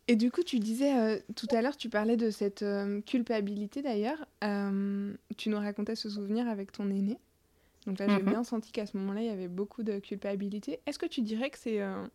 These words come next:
Speaker 1: c'est le souvenir qui te fait te sentir, euh, le plus coupable ou est-ce que tu penses à, à autre chose si je te pose cette question ?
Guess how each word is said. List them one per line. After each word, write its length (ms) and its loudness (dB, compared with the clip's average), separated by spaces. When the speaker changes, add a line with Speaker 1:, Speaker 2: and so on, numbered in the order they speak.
Speaker 1:
c'est 220 -2
le 200 0
souvenir 460 2
qui 220 -8
te 60 -18
fait 120 -2
te 80 -10
sentir, 360 -2
euh, 200 0
le 120 -2
plus 180 -4
coupable 480 -4
ou 80 2
est-ce 120 -6
que 100 -6
tu 140 -10
penses 300 -6
à, 160 -4
à 120 2
autre 220 -4
chose 240 -8
si 180 -14
je 100 -14
te 80 -10
pose 180 -10
cette 200 -12
question ? 320 -16